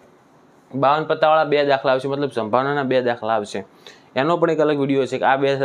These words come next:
દાખલા ખાસ કરજો, એ પણ ગણી નાખજો. ઓકે, અને સમાંતર શ્રેણી તો ટોટલ જુઓ ચાર ને ચાર આઠ, આઠ અને આઠ ને આઠ સોળ, સોળ ને ચાર વીસ. આ ત્રણ પ્રકરણથી તમારો વિભાગ ડી પૂરો વીસમાંથી વીસ ગુણાઈ જાય.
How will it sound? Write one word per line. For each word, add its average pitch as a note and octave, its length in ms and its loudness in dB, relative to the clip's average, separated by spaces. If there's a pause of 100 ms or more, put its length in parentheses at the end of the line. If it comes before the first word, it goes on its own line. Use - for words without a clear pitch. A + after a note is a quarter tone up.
(300)
દાખલા C3 360 0
ખાસ C3 320 -6
કરજો, F#2 300 -6 (400)
એ D3+ 120 2
પણ D#3+ 260 0
ગણી C3 220 0
નાખજો. G2 260 -6 (240)
ઓકે, G3 200 -2 (640)
અને D3 160 -2
સમાંતર E3 420 -2
શ્રેણી G2 360 -10 (280)
તો B2 80 -8
ટોટલ C#3+ 340 -2
જુઓ D#3+ 180 0
ચાર C#3+ 260 0
ને E3 140 -4
ચાર D#3 220 0
આઠ, E3+ 220 0 (340)
આઠ - 540 -4 (400)
અને C#3 500 -6
આઠ C#3 220 -4
ને D#3 100 -2
આઠ D3+ 200 -4
સોળ, E3 180 -2
સોળ D3+ 320 -2
ને D3+ 120 -4
ચાર C3+ 280 -4
વીસ. A#2+ 260 -6 (400)
આ C#3 80 0
ત્રણ D#3 220 0
પ્રકરણથી D#3+ 420 -2
તમારો D#3 200 -2
વિભાગ C#3 340 -2
ડી D3 100 -2
પૂરો C3+ 360 -4 (120)
વીસમાંથી B2+ 420 -4
વીસ A#2 160 -4
ગુણાઈ A2 300 -6
જાય. F2 140 -12